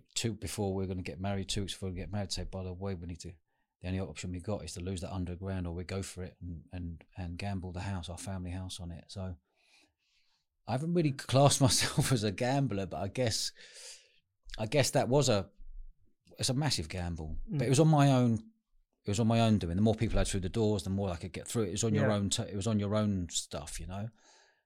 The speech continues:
Speaker 1: Um, but yeah, yeah, that was, yeah.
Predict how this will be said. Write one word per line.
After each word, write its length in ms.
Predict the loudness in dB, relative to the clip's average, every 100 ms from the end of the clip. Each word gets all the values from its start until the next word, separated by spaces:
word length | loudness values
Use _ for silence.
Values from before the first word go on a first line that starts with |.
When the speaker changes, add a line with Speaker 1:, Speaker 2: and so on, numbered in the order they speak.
| _
Speaker 1:
Um, 680 | -6 -2 0 0 -2 -4 -6 -12 _ _ _ _ _ _ _ _ _ _ _
but 100 | -6
yeah, 360 | -2 0 0 -2 -8 _ _ _ _ -12
yeah, 300 | -6 -4 -4
that 140 | -6
was, 240 | -8 -10 -14 -20 -18 -14
yeah. 280 | -4 -4 -4